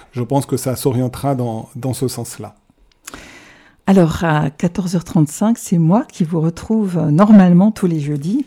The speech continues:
Speaker 2: pour l'émission Témoignage. Donc, c'est une émission vraiment où j'invite, euh, des personnalités variées qui soit viennent nous parler de leur rencontre du Seigneur, de leur chemin avec lui, soit viennent nous parler un peu de, de projets au service de l'Église. Donc, euh, je suis ravie de vous retrouver tous les jeudis à quatorze heures trente-cinq. Parfois,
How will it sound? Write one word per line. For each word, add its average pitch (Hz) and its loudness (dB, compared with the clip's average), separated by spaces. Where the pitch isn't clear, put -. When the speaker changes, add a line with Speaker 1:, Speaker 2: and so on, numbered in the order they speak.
Speaker 2:
pour 165 -6
l'émission 175 0
Témoignage. 175 0
Donc, 175 -4
c'est - -4
une 165 2
émission 180 0
vraiment 208 2
où 202 4
j'invite, 175 -4
euh, 160 -4
des 160 -8
personnalités 170 -6
variées 165 -2
qui - -20
soit 208 -2
viennent 190 0
nous 170 2
parler 180 -4
de 170 0
leur 160 0
rencontre 175 -4
du 156 -8
Seigneur, 165 -2
de 180 -4
leur 151 -6
chemin 170 -2
avec 156 -6
lui, 226 0
soit 254 -2
viennent 175 2
nous 170 4
parler 185 0
un 185 2
peu 214 0
de, 160 0
de 156 -2
projets 185 2
au 220 0
service 170 -4
de 165 -4
l'Église. 156 -8
Donc, - -6
euh, 165 -6
je 170 -12
suis - -16
ravie 175 -4
de 165 -6
vous 170 -6
retrouver 180 -6
tous - -12
les 196 0
jeudis 180 -4
à 180 -4
quatorze 165 -6
heures 160 -4
trente-cinq. 233 -2
Parfois, 226 0